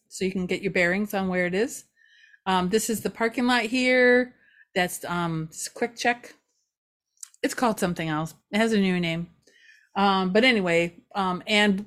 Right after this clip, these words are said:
again, we're not far from the old Dragon Garden, which will soon to be Spinato's sometime this year,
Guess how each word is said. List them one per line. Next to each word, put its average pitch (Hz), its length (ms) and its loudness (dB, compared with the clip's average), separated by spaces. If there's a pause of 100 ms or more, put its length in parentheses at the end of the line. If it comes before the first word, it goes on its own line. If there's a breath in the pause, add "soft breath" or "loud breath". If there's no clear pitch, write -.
again, 175 380 0
we're 175 100 0
not 180 320 0
far 175 260 2
from 165 640 -4 (100)
the 175 220 -2
old 170 500 -2
Dragon 160 300 0
Garden, 160 440 -2
which 185 220 -2
will 175 300 -2
soon 302 420 2
to 196 60 4
be 175 400 0 (200 loud breath)
Spinato's 190 680 2
sometime 170 420 -2
this 160 200 -6
year, 196 260 0